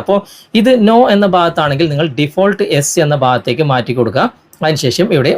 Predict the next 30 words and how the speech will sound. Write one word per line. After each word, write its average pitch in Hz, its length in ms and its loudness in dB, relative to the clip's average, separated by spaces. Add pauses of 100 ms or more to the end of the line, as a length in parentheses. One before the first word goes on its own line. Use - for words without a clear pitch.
ഓക്കെ 196 220 -2
കൊടുക്കുക. 107 260 -4 (560)
എന്നിട്ട് 254 240 4
ഒന്നുകൂടി 269 380 2
നിങ്ങൾ 226 160 2 (100)
ചെക്ക് 202 280 -2
ചെയ്ത് 208 180 0
നോക്കുക, 180 280 0
കൃത്യമായിട്ടും 185 540 0
ഡിഫോൾട്ട് 165 420 2
yes 156 140 -2 (100)
എന്ന 170 120 0 (100)
ഭാഗത്ത് 156 340 0
തന്നെയാണോ 156 440 0 (120)
മാറിയിരിക്കുന്നത് 135 640 0
എന്ന് 123 220 2
നിങ്ങൾ 123 160 0 (480)
ഉറപ്പുവരുത്തുക. 202 640 0 (180)
ഓക്കെ, 214 160 -2 (340)
അപ്പോൾ 208 180 2
ഇത്രയൊക്കെ 277 460 0 (100)
ചെയ്തിട്ടും 202 420 2 (160)
വീണ്ടും 208 400 0
WhatsApp-ൽ 170 540 0
വരുന്ന 143 240 -2
ഫോട്ടോസുകൾ, 156 560 0 (100)
വീഡിയോസുകൾ 139 500 0 (120)
ഗാലറിയിൽ 151 560 2
വരുന്നില്ല 143 400 0 (160)
എങ്കിൽ 120 200 0